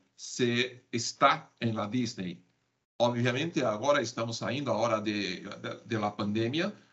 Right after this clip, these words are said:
ah, las acciones voluntarias no dejaron de ser fechas,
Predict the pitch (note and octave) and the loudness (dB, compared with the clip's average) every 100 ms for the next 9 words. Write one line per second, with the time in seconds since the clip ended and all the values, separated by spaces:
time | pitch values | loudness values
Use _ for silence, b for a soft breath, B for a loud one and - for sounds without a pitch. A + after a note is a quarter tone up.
0 | b _ A2 G#2+ G2+ F2+ A2 G#2 A2+ - | b _ 2 4 2 2 0 -2 -2 -2
1 | C3+ A#2+ - - A#2 G#2+ G2+ G#2 D3 C#3+ | -2 -2 -4 -4 -2 -2 0 0 0 -4
2 | B2+ A#2+ G#2+ A#2+ C3 A#2 G#2+ G2+ - A2 | -4 -2 0 4 2 2 -4 -4 -2 -2
3 | - A#2 C3 - F#3 - | 0 -2 -2 -2 -4 -6